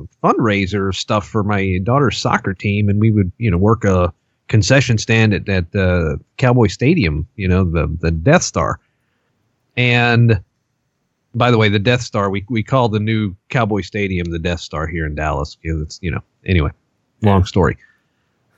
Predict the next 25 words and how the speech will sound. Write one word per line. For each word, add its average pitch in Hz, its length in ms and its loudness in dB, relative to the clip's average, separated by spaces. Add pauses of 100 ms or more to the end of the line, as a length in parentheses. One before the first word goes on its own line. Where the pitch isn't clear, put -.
(340)
They 165 160 4
always 185 200 4
said 104 220 2
that 165 120 2
was 175 120 0
the, 143 100 0 (120)
the, 147 400 -2
somebody 214 260 2
gets 165 220 0
abusive, 143 440 2
somebody 160 280 0
gets 143 180 0
out 127 140 2
of 117 40 0
line, 131 280 2
whatever. 135 480 4 (420)
You, 147 220 2
one 135 400 6
word 135 280 6
out 104 140 2
of 101 60 -2
you, 92 300 -4 (120)
which 113 280 -4
is 107 360 -4
security. 104 600 -2